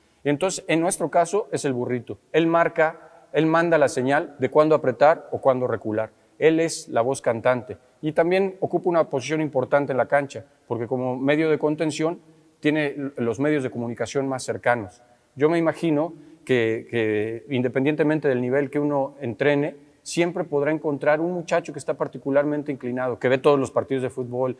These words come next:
que tiene dudas, que tiene preguntas respecto a la táctica, que se interesa en esos aspectos, y hay que enseñarle a, a, a reconocer las claves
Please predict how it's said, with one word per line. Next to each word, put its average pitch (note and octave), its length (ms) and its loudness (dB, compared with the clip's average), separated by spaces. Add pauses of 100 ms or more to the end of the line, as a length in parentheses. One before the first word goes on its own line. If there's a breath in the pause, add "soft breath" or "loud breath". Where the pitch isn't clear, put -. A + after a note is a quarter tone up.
(140 soft breath)
que A#2+ 120 -4
tiene C#3 260 0
dudas, B2 340 -2
que A2+ 120 -12
tiene C#3 160 -4
preguntas A#2+ 580 -4
respecto A2 380 -6
a - 20 -2
la A2 120 -4
táctica, A#2+ 580 -4 (160 soft breath)
que B2+ 80 -4
se C3+ 140 -2
interesa C#3 500 0
en C#3 80 -4
esos C3+ 200 -6
aspectos, C3+ 560 -6 (240 soft breath)
y C3+ 100 4
hay B2+ 100 6
que C3+ 80 0
enseñarle D#3+ 680 2 (300 loud breath)
a, A#2+ 100 6
a, A#2+ 240 0
a B2+ 160 -2
reconocer A#2+ 460 -2
las C#3+ 160 0
claves D#3 520 2